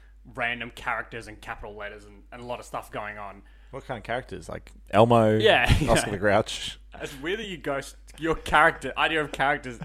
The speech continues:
Speaker 1: is straight to Sesame Street, but <laughs> whatever. That's a story for another time. Um, and it's, like, maybe the team has, like, scored, like, a buzzer beater or something, but it looks like someone has just punched their keyboard and, like, put it out. It,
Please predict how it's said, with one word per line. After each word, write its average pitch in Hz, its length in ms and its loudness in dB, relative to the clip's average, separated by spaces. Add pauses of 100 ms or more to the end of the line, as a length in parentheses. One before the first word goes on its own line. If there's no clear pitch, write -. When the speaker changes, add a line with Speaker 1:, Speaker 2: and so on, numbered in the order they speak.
Speaker 1:
is 123 180 -10
straight 139 380 -4
to 135 80 -10
Sesame 120 520 -8
Street, 92 360 -12
but - 200 -10 (400)
<laughs> - 440 -18
whatever. 139 320 -2 (400)
That's 143 360 -10
a - 40 -20
story 131 280 -8
for 117 80 -12
another 131 180 -6
time. - 180 -14 (400)
Um, 156 500 0 (400)
and 165 140 6
it's, 156 160 -6
like, 151 240 -4
maybe 156 200 0
the 147 120 -6
team 139 340 -4
has, 127 180 -8
like, 120 300 -8
scored, 117 300 -12
like, 113 100 -8
a 113 60 -10
buzzer 104 280 -12
beater 107 300 -8
or 104 60 -10
something, 107 460 -14 (100)
but 139 120 0
it 131 60 -4
looks 180 320 -2
like 110 240 -10
someone 120 340 -10
has 117 140 -12
just - 240 -14 (640)
punched - 340 2
their 123 140 -2
keyboard 107 500 -6
and, 107 120 -12
like, 104 240 -8
put 131 140 0
it 101 100 -6
out. 101 300 -2
It, 143 120 -2